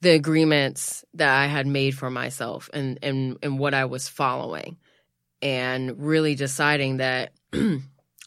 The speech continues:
know what, like, those, those agreements are no longer working for me. So I need to do something about it. So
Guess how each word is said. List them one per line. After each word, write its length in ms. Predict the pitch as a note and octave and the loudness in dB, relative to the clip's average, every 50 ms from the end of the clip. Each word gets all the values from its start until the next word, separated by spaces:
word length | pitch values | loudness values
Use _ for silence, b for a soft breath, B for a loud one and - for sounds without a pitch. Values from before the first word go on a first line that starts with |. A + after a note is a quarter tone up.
| _ _ | _ _
know 220 | D#3+ D#3 E3 E3 | -4 -2 -2 0
what, 300 | E3 D#3+ D#3 F3 A3+ - | 0 0 0 0 -2 -2
like, 340 | - C#3+ C3 C3 C3 C3 C3+ | -4 -4 -2 -2 -4 -6 -4
those, 320 | - C#3+ C#3 D3 D3 C#3 - | -4 -2 -2 -2 -2 -4 -6
those 240 | - D3+ D3+ G3+ | -4 -4 -2 -2
agreements 480 | - - C#3+ D3 D3 D3 D3+ D#3 D#3+ - | -2 -4 -4 -4 -2 -2 -2 -4 -4 -2
are 260 | D#3 D#3 D#3+ D#3 D#3+ D#3 | -2 0 0 0 -2 -2
no 180 | - E3+ F#3 F#3 | -4 -4 -2 -2
longer 300 | F#3+ G3+ G#3+ G#3 G#3+ G#3+ | 0 -2 -2 -2 -2 -2
working 320 | A#3+ E4+ F#4+ - D#3+ C#3+ | -2 -2 -2 -2 -4 -4
for 120 | - C#3+ | -4 -6
me. 200 | C3 C3 B2+ C3 | -6 -6 -6 -8
So 120 | C3+ - C#3+ | -6 -4 -2
I 100 | D3 D#3+ | -2 0
need 160 | E3+ E3 D#3 | 0 -2 -4
to 80 | - D3+ | -4 -6
do 120 | C#3+ C#3+ | -8 -8
something 380 | C#3 C3+ C#3 C3 C3+ C3+ C3+ C3 | -6 -6 -6 -8 -6 -8 -8 -8
about 240 | - C3+ C3+ - - | -8 -6 -6 -6 -6
it. 180 | - - - | -8 -10 -10
So 300 | - - D#3 C#3+ C3+ C3 | -8 -4 -2 -2 -2 -2